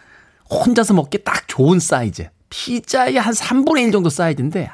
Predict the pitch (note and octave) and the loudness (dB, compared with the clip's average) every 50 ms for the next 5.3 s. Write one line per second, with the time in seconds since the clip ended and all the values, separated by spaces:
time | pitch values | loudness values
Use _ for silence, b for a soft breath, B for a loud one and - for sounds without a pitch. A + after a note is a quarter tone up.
0 | - - - - - - - - - D#3+ C3 E2 D#2+ - - - - _ - - | -14 -14 -12 -12 -10 -10 -10 -8 -4 -2 -2 -2 -4 -6 -12 -18 -18 _ -20 -20
1 | _ B B B B B B B B B B B B B B B B B B B | _ B B B B B B B B B B B B B B B B B B B
2 | B B B B B B B B B B B - - B2+ A2+ - A#2+ G#2+ G#2 G2+ | B B B B B B B B B B B -4 2 2 4 6 6 6 6 4
3 | - - _ _ _ _ _ _ _ _ _ - - - B2+ F#2+ F#2+ E2 - - | 2 0 _ _ _ _ _ _ _ _ _ -8 -2 0 2 2 2 2 0 -4
4 | D#2+ - - - - - - _ _ _ _ _ _ _ - - - - - _ | -6 -6 -6 -10 -12 -16 -20 _ _ _ _ _ _ _ -20 -20 -20 -20 -20 _
5 | - - - - - - | -16 -12 -6 -4 -4 -4